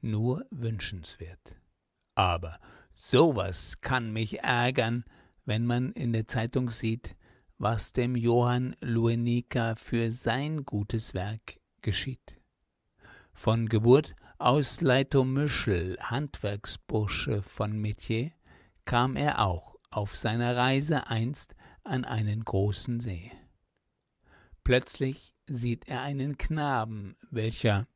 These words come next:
etwa dreizehn Jahr und, nachdem er sich gebadet, eben beim Ertrinken war. Dieses kann Johann nicht leiden, stürzt sich mutig in die Flut,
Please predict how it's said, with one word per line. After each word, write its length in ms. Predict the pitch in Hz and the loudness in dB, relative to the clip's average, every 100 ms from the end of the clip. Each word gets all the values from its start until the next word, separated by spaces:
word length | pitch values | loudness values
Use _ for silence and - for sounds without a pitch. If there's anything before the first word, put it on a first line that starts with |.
| _ _ | _ _
etwa 520 | 120 113 - 120 101 104 | -2 -2 -2 -4 -4 -6
dreizehn 600 | - 95 113 - - 110 113 | -8 -8 -8 -10 -8 -6 -4
Jahr 420 | 117 127 135 - - - _ - | -2 -2 -4 -6 -20 -20 _ -4
und, 360 | 151 160 - - - - | -2 -2 -10 -18 -20 -12
nachdem 440 | - 104 - 117 127 | -4 -4 -2 -2 0
er 100 | 127 | 0
sich 240 | 123 - | -2 0
gebadet, 720 | 143 120 113 117 143 139 - - - | 0 4 4 2 2 0 -2 -10 2
eben 600 | 117 107 110 107 113 202 _ - | 6 6 4 0 0 -4 _ -6
beim 340 | 101 101 101 - | -4 -2 -6 -6
Ertrinken 720 | 143 - - 156 - 104 87 | -6 -4 -4 -4 -8 -12 -12
war. 340 | 80 92 - _ _ _ _ _ _ _ _ _ _ - _ _ _ - | -14 -16 -18 _ _ _ _ _ _ _ _ _ _ -20 _ _ _ -8
Dieses 680 | 98 101 110 135 165 - - _ - | -6 -4 -4 -6 -8 -16 -20 _ -8
kann 340 | - 120 101 101 | -4 -4 -4 -4
Johann 600 | 101 101 95 101 101 101 | -2 -2 -2 -4 -4 -6
nicht 280 | 101 - | -6 -4
leiden, 600 | 113 120 143 135 104 87 - | -2 -2 -2 -4 -6 -10 -10
stürzt 640 | - - 131 127 - - | -10 -2 -2 -2 -12 -8
sich 340 | 139 131 - 139 | -4 -4 -6 -8
mutig 800 | 135 135 151 156 - 113 - | -2 2 2 2 -2 -4 -4
in 200 | - 117 | -8 -4
die 100 | 110 | -4
Flut, 540 | 104 113 110 - - | -2 -2 -4 -6 -16